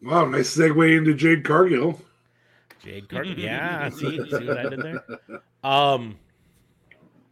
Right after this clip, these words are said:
Speaker 2: uh,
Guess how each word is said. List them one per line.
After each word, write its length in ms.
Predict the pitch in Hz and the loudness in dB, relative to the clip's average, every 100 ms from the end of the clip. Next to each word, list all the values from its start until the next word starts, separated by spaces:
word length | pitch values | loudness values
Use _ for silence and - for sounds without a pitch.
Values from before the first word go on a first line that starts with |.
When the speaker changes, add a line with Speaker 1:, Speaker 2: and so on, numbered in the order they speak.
| _ _ _ _ _ _ _ _ _ _ _ _ _ _ _ _ _ _ _ 147 | _ _ _ _ _ _ _ _ _ _ _ _ _ _ _ _ _ _ _ -2
Speaker 2:
uh, 220 | 139 | -2